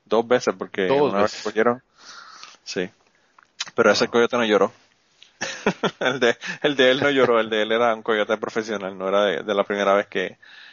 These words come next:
Speaker 1: que hacía el trayecto como el tuyo.
Speaker 2: Sí.
Speaker 1: De verdad que, eh, me imagino
Speaker 2: Wow.
Speaker 1: que ahí, ahí, ahí tienen que haber historias, pero, pff, de verdad que increíble. Todo el mundo tiene que tener una, una historia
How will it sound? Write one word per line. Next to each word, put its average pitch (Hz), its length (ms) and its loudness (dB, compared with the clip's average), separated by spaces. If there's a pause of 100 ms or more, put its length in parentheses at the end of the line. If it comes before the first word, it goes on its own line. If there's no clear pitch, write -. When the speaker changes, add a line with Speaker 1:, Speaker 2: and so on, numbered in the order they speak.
(180)
Speaker 1:
que 110 80 0
hacía 113 240 0
el 113 60 -10
trayecto 101 440 0
como 98 180 -6
el 95 120 -10
tuyo. 98 240 -8 (380)
Speaker 2:
Sí. 92 280 -6 (180)
Speaker 1:
De 101 240 -2
verdad 92 240 -2
que, 95 260 -2
eh, - 460 -12
me 107 100 -8
imagino 107 220 4
Speaker 2:
Wow. 127 80 0
Speaker 1:
que 147 100 2
ahí, 131 160 0
ahí, 139 440 0 (440)
ahí 127 260 4
tienen 160 240 -6
que 160 80 -2
haber 147 140 4
historias, 151 800 -4 (360)
pero, 110 540 -2
pff, - 100 -14 (520)
de 107 80 -8
verdad 101 240 -8
que 113 260 -6
increíble. 104 600 -6
Todo 107 120 -6
el 110 60 -6
mundo 120 120 -4
tiene 123 140 -6
que 117 80 -4
tener 113 140 -6
una, 113 320 -2
una 113 360 -8
historia 117 600 0